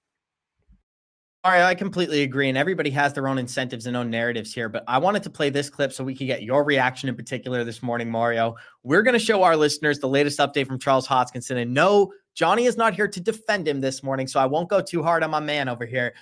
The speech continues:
but we got five hundred thirty-five live listeners here. Show us some love and smash that like button. Enjoy this latest video from Charles. We'll discuss it.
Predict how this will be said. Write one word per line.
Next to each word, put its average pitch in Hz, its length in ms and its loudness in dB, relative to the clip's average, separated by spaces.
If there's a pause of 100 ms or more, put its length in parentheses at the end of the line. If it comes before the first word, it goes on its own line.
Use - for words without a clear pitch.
(160)
but 143 60 -2
we 190 100 2
got 226 220 0
five 190 180 4
hundred 185 220 0
thirty-five 160 480 2
live 139 280 2
listeners 143 380 -6
here. 139 300 0 (220)
Show 233 320 0
us 240 100 2
some 190 120 -4
love 165 180 2
and 135 100 -6
smash 156 320 -2
that 139 240 0
like 139 220 0
button. 139 240 0
Enjoy 165 300 0
this 202 160 -2
latest 175 280 -4
video 160 240 0
from 143 120 -16
Charles. 208 440 -4
We'll 135 100 -4
discuss 156 380 -6
it. - 100 -10